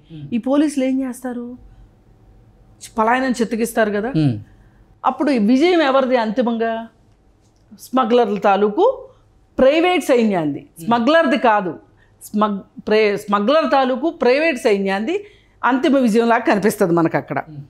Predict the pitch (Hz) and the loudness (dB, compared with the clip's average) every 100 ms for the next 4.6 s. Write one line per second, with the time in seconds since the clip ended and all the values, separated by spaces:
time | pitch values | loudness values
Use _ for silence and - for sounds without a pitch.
0 | _ _ _ - 285 302 269 226 247 - | _ _ _ -2 0 2 4 4 0 -4
1 | - _ _ - 311 330 311 311 254 302 | -16 _ _ 0 2 2 2 -2 -2 0
2 | 349 381 349 359 320 302 - 302 294 294 | 2 2 0 0 2 0 -2 -2 -2 0
3 | 262 294 311 294 247 269 262 262 254 240 | 0 0 -4 -6 -2 0 0 -2 -2 0
4 | 247 247 233 226 226 220 | 0 0 -2 -6 -6 -8